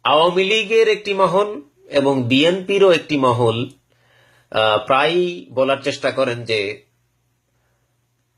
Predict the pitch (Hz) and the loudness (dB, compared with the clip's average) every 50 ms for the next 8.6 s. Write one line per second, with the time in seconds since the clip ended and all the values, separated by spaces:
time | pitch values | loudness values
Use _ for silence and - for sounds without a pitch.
0 | _ - 120 110 101 123 123 123 120 - - 90 101 123 135 147 139 131 170 175 | _ -18 -16 -12 -10 -10 -8 -8 -10 -10 -8 -6 -2 0 0 0 0 -2 -2 -2
1 | 196 202 196 - 220 208 202 - - - 202 208 - 180 175 175 175 - 135 127 | -2 -4 -4 -8 -12 -12 -12 -8 -4 -4 -4 -2 0 0 0 0 -2 -4 -6 -8
2 | 120 - - 139 135 135 135 123 123 127 120 113 - - 117 98 90 - 92 90 | -8 -6 -4 -4 -2 -2 -4 -4 -6 -6 -8 -6 -6 -6 -6 -4 -4 -6 -6 -6
3 | - 87 76 71 60 - - _ _ _ _ _ _ _ _ _ _ _ _ _ | -6 -8 -8 -8 -10 -12 -14 _ _ _ _ _ _ _ _ _ _ _ _ _
4 | _ _ _ _ _ _ _ _ _ _ - 113 113 - 151 151 160 - - - | _ _ _ _ _ _ _ _ _ _ -2 -2 -2 0 0 -2 -2 -4 -8 -18
5 | _ _ _ _ _ _ _ _ _ _ _ _ _ _ - 139 131 123 - - | _ _ _ _ _ _ _ _ _ _ _ _ _ _ -4 -2 -2 -2 -2 -2
6 | - 156 165 175 185 202 208 208 196 202 190 180 175 165 151 147 127 135 135 135 | 0 0 2 2 2 2 0 -4 -6 -2 -2 0 2 2 0 0 -2 -4 -8 -10
7 | 127 127 127 120 117 123 117 113 113 127 139 - - _ _ _ _ _ _ _ | -10 -12 -12 -10 -6 -4 -2 -2 -2 -4 -6 -10 -14 _ _ _ _ _ _ _
8 | - - 156 143 147 143 147 165 196 233 - | -8 -6 -6 -4 -2 -2 0 0 -2 -4 -6